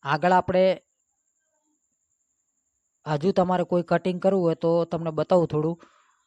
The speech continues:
કે થોડો વીડિયો ચાલવા દેવાનો અને ઓકે કરવાનું અને ફરીથી ચાલવા દેવાનો વીડિયો અને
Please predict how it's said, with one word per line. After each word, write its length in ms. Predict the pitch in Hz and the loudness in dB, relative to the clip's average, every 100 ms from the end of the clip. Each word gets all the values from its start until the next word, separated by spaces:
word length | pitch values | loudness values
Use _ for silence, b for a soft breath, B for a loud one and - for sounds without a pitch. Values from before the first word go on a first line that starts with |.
| _ _ _ _ _ - | _ _ _ _ _ -18
કે 80 | |
થોડો 240 | 165 165 180 | -10 -4 -2
વીડિયો 280 | 175 185 180 - | 0 -2 -2 0
ચાલવા 340 | 170 175 196 175 | 2 4 2 0
દેવાનો 300 | 175 180 190 185 _ _ _ _ _ - | -2 -2 -6 -10 _ _ _ _ _ -18
અને 140 | 170 - _ - | -18 -20 _ -4
ઓકે 280 | 170 - 165 | -4 -2 -4
કરવાનું 480 | 156 139 127 127 127 _ _ _ _ _ | -4 -4 -6 -10 -18 _ _ _ _ _
અને 140 | 156 151 | -20 -16
ફરીથી 520 | - 156 160 190 208 196 | -8 -4 -2 -2 -4 -4
ચાલવા 300 | 185 180 190 185 | 0 0 0 0
દેવાનો 280 | 180 175 170 | 0 0 -4
વીડિયો 380 | 156 165 170 180 - _ _ _ _ _ _ _ _ - | -2 0 0 -2 -8 _ _ _ _ _ _ _ _ -12
અને 180 | 160 | -8